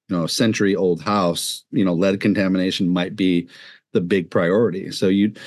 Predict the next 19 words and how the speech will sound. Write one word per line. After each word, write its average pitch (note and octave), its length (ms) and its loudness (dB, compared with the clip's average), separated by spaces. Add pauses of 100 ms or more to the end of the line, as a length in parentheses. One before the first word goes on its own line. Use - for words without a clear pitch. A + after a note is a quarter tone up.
(200)
you G#2+ 80 2
maybe D3 240 6
even A#2+ 220 4
wanna A#2+ 220 2
dig A#2 260 0
down A#2+ 380 2
and G#2 120 0
see B2 140 0
what's G#2+ 200 0
going G2+ 280 0
on, A#2+ 540 2 (220)
but G#2+ 60 0
then A#2 100 2
also C3+ 400 2
kinda A#2 240 0
cordon A#2+ 440 2
that G#2+ 200 -2
area G#2 320 2
off A2 440 -2